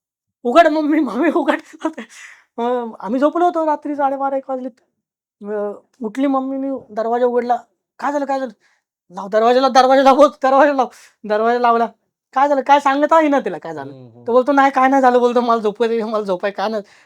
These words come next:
Speaker 1: मग मी बोलतो, "पण असं एवढा घाबरला का?" बोलतो, "एवढा घाम का?" बोलतो, "नाही, नाही," बोलतो, "काय नाही झालं," बोलतो, "काय नाही." घाबरला एकदम, झोपला. मग सकाळी उठला, सकाळी उठल्यानंतर थोडा ताप होता त्याला.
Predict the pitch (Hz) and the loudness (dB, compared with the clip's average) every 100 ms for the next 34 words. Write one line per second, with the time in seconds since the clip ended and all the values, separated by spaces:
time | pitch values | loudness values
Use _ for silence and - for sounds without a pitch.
0 | - 196 269 339 370 330 311 349 277 220 | -18 -12 -8 -6 -6 -6 -8 -8 -10 -4
1 | 262 254 185 233 403 480 392 277 247 254 | -2 0 0 0 -2 -4 -4 -2 0 0
2 | 240 247 311 320 262 - _ _ - 226 | -2 -6 -4 -2 -2 -6 _ _ -16 -8
3 | 294 277 302 302 254 233 233 226 247 233 | -6 -4 -6 -6 -8 -12 -10 -8 -6 -6
4 | 214 208 202 202 220 220 - _ _ _ | -8 -8 -12 -10 -10 -10 -18 _ _ _
5 | 175 165 175 220 180 151 147 _ _ _ | -12 -8 -4 -4 -4 -8 -14 _ _ _
6 | _ _ _ _ _ _ _ _ _ _ | _ _ _ _ _ _ _ _ _ _
7 | _ 165 190 196 220 120 - _ _ _ | _ -6 -6 -4 -4 -6 -8 _ _ _
8 | _ _ 151 175 - 156 - 240 285 233 | _ _ -20 -20 -14 -12 -4 -2 -2 -4
9 | - 147 _ _ _ _ _ _ _ _ | -10 -20 _ _ _ _ _ _ _ _
10 | _ _ - 175 226 233 240 240 233 226 | _ _ -14 -6 -6 -4 -6 -6 -8 -8
11 | 233 220 175 160 143 156 | -6 -6 -8 -12 -14 -20